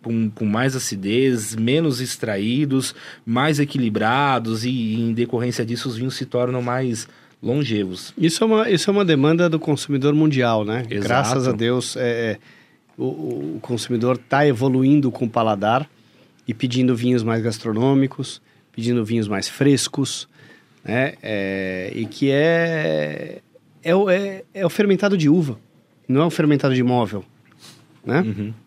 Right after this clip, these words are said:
Speaker 2: Não, não é, você não pega a, a mesa e moe ela e faz o fermentado lá, né?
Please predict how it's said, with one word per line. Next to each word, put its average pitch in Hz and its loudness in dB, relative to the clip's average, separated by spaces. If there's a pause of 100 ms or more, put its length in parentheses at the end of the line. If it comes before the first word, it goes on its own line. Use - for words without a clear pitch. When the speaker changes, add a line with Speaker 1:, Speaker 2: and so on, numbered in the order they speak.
Speaker 2:
Não, 165 4
não 143 4
é, 180 2
você 143 -2
não 139 0
pega 170 2
a, 147 2
a 127 2
mesa 143 4
e 127 4
moe 131 4
ela 160 6
e 160 6
faz 156 2
o 151 0
fermentado 139 2
lá, 131 2
né? 135 0